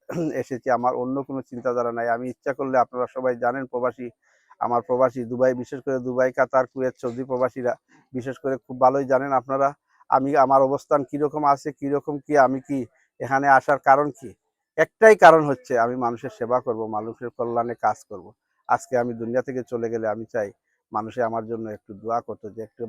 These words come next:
একটা ভালো মানুষ আছিল, একজন ভালো মানুষ হয়েছিল। এটাই আমার চিন্তাধারা, অন্য কোনো চিন্তাধারা নাই। আমাকে নিয়ে আপনারা বিভ্রান্তমূলক কোনো চিন্তা করবেন না, কোনো, কোনো ধরনের কোনো চিন্তাধারা আমাকে নিয়ে বাদ কোনো মন্তব্য করবেন না। আমি আপনাদের সবাইকে নিয়ে একসাথে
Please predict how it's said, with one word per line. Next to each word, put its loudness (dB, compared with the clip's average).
একটা -12
ভালো 0
মানুষ -6
আছিল, -20
একজন -2
ভালো 6
মানুষ 0
হয়েছিল। -8
এটাই 0
আমার -2
চিন্তাধারা, -2
অন্য -4
কোনো -10
চিন্তাধারা -2
নাই। -4
আমাকে 2
নিয়ে 2
আপনারা 0
বিভ্রান্তমূলক -4
কোনো -8
চিন্তা -4
করবেন -2
না, 2
কোনো, 2
কোনো 6
ধরনের 6
কোনো 0
চিন্তাধারা 6
আমাকে 4
নিয়ে 0
বাদ 6
কোনো -6
মন্তব্য -6
করবেন -4
না। 2
আমি -4
আপনাদের -2
সবাইকে 6
নিয়ে 0
একসাথে -2